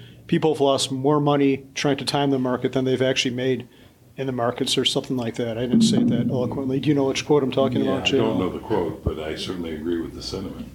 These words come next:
Speaker 1: Yeah, very true. So I'm curious, I wanna talk about your new book, but before I do that, how many people here are index fund investors?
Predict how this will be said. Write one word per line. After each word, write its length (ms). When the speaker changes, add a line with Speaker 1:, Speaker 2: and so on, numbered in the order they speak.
Speaker 1:
Yeah, 320
very 160
true. 320
So 120
I'm 100
curious, 300
I 40
wanna 140
talk 240
about 140
your 180
new 180
book, 240
but 140
before 300
I 80
do 160
that, 240
how 120
many 160
people 360
here 320
are 480
index 340
fund 240
investors? 840